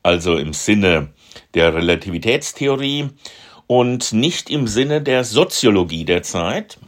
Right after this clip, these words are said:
also Eigenzeit oder auch Zeitdilatation, Dilatation genannt.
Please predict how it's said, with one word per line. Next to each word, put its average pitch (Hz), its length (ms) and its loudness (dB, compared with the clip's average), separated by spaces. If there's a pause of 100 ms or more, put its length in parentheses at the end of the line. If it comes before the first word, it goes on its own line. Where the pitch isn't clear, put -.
(300)
also 110 580 0
Eigenzeit 131 840 0
oder 98 240 0
auch 98 320 4 (220)
Zeitdilatation, 98 1900 -2 (340)
Dilatation 80 1160 -6
genannt. 110 480 -8